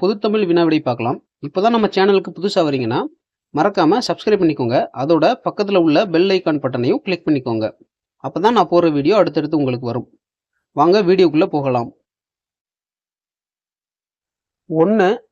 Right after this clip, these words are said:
ஆதிசித்தராக கருதப்படுபவர் யார்? ஆப்ஷன் ஏ, திருமூலர். அடுத்து, நூல்கள், நூலாசிரியர்கள் பொருத்துக. ஆப்ஷன் டி தான் சரியான விடை. காற்றிலே மிதந்த கவிதை,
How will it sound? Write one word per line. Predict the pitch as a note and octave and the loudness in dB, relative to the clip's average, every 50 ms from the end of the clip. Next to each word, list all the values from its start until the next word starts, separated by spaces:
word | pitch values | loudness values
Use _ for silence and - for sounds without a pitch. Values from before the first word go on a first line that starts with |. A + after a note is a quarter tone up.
| _ _ | _ _
ஆதிசித்தராக | - C3+ D#3+ G3+ A#3+ A3+ A#3 G3+ - G3+ - - - G3 F#3 F3 E3+ G3+ G#3 - - | -2 0 2 2 2 0 -4 -6 -6 -12 -10 0 2 2 4 4 2 0 -4 -4 -2
கருதப்படுபவர் | D#3+ E3 F#3+ G3 G3+ F#3+ - - D#3+ D#3 D3+ D3 D3 E3+ F#3 D#3+ | -2 -2 -2 -2 -6 -6 -2 -2 -2 -2 0 -2 0 0 0 0
யார்? | B2+ A#2+ B2 D3 - _ _ _ _ _ _ _ _ _ - | 0 0 0 0 -2 _ _ _ _ _ _ _ _ _ -10
ஆப்ஷன் | D3+ D3+ D3 - D3+ D3 C#3+ | -10 -10 -8 -6 -6 -2 0
ஏ, | D#3+ G3+ B3+ | 0 0 -2
திருமூலர். | - _ - G3+ G3+ G#3+ G3+ F3+ D#3 C#3 B2 A2+ - _ _ _ _ _ _ _ _ _ _ _ _ _ _ _ _ _ _ _ _ _ _ _ _ _ _ _ _ _ _ _ _ _ _ _ _ _ _ _ _ _ _ _ _ _ _ _ _ _ _ _ _ _ _ _ _ _ _ _ _ _ _ _ _ _ _ _ _ _ _ _ _ _ _ _ _ _ _ _ _ _ _ _ _ | -4 _ -4 -2 -2 0 2 2 2 2 0 -2 -4 _ _ _ _ _ _ _ _ _ _ _ _ _ _ _ _ _ _ _ _ _ _ _ _ _ _ _ _ _ _ _ _ _ _ _ _ _ _ _ _ _ _ _ _ _ _ _ _ _ _ _ _ _ _ _ _ _ _ _ _ _ _ _ _ _ _ _ _ _ _ _ _ _ _ _ _ _ _ _ _ _ _ _ _
அடுத்து, | _ - E3 D#3+ F#3+ F#3+ - - F3 F3+ A3 - - _ _ | _ -8 -2 -2 -2 -2 0 0 2 2 2 0 -2 _ _
நூல்கள், | - D#3+ E3+ F#3 G#3+ A#3 A#3 G#3 G3+ A3 C4 C#4+ - - | -8 -4 -2 0 0 0 0 2 0 0 0 0 -6 -4
நூலாசிரியர்கள் | - D3+ F3 G3 G#3 G3+ G3 F#3 - E3 D#3+ D#3 D3 C#3 F3+ A3+ - | -2 -2 0 2 4 2 2 2 0 -2 -2 -2 -2 -2 -4 -8 -6
பொருத்துக. | - D#3 D3+ D#3 D3+ - D3 B2+ A#2 - _ _ _ _ _ _ _ _ | -6 -6 -6 -6 -6 -8 -8 -8 -8 -8 _ _ _ _ _ _ _ _
ஆப்ஷன் | B2 C#3+ D#3 - - G3 G#3 F#3+ | -10 -10 -8 -4 -4 -2 -2 0
டி | E3+ G3+ G#3+ | -2 -2 2
தான் | G3+ G#3+ G3+ | 2 2 2
சரியான | - E3 D#3 D#3 D3+ D3 D3 | 2 0 -2 0 0 0 0
விடை. | C3+ C3 D#3+ A#3 - _ _ _ _ _ _ _ _ _ _ _ _ _ - - | 0 -2 -2 -4 -6 _ _ _ _ _ _ _ _ _ _ _ _ _ 0 2
காற்றிலே | D3+ G3+ G3 - F#3 G#3 G#3 G#3 G#3+ G#3 | 2 2 2 -2 -6 -2 0 0 0 2
மிதந்த | F#3 E3 D3+ F3+ F3+ F3+ F3+ F3 | 0 0 -2 -2 -2 0 -2 -2
கவிதை, | - D3+ D3 D3+ D#3 D3+ D#3+ G3+ B3+ - | -2 -2 -2 -2 0 0 0 -2 -2 -6